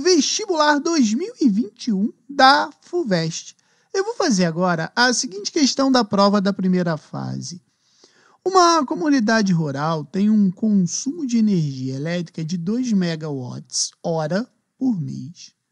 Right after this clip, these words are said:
Pra suprir parte dessa demanda, os moradores têm interesse em instalar uma mini usina hidrelétrica em uma queda d'água de quinze metros de altura com vazão de dez litros por segundo.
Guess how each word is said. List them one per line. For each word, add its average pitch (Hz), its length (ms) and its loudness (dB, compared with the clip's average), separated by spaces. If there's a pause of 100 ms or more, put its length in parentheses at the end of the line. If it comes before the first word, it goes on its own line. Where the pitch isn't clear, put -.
(360)
Pra 190 460 2
suprir 240 580 -2 (100)
parte 208 520 -4
dessa 156 480 -6
demanda, 131 680 -4 (360)
os 262 140 0
moradores 330 560 -4
têm 320 220 -4
interesse 277 500 -2
em 285 60 2
instalar 254 420 0
uma 262 160 0
mini 285 260 2
usina 202 320 2
hidrelétrica 165 840 -6 (520)
em 269 220 4
uma 196 240 4
queda 156 400 -10
d'água 208 400 -2
de 220 140 -4
quinze 202 400 -2
metros 160 440 -4
de 190 120 -2
altura 285 520 -4
com 285 220 -2
vazão 233 400 0
de 226 100 -2
dez 214 340 -2
litros 220 460 -6
por 226 220 -12
segundo. 143 640 -10